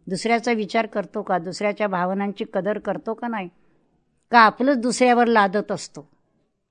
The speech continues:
घरात सुद्धा असलं तरी घरातल्या माणसांचे भावभावना आपण ओळखून त्यांच्याशी वागतो का, त्यांच्यात ते भगवंतच आहे,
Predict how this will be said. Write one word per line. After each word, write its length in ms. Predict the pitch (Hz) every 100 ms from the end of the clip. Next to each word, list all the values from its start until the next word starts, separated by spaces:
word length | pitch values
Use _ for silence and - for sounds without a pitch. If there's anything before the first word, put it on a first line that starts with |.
| _ _ _ _ _ _ -
घरात 280 | 156 185 247
सुद्धा 360 | 254 220 202 214
असलं 240 | 202 208 202
तरी 120 | 220
घरातल्या 480 | 202 180 208 233 240
माणसांचे 560 | 214 196 165 214 220 240
भावभावना 840 | 190 185 226 202 185 190 196 247 269 _ _ _ _
आपण 300 | - 180 233
ओळखून 540 | 226 202 196 175 285 302
त्यांच्याशी 480 | 285 247 240 208 220
वागतो 380 | 196 - -
का, 240 | 185 175 170 - _ _ _ _ _ -
त्यांच्यात 320 | 208 214 262
ते 80 | 285
भगवंतच 640 | 240 226 226 277 277 311 302
आहे, 180 | 170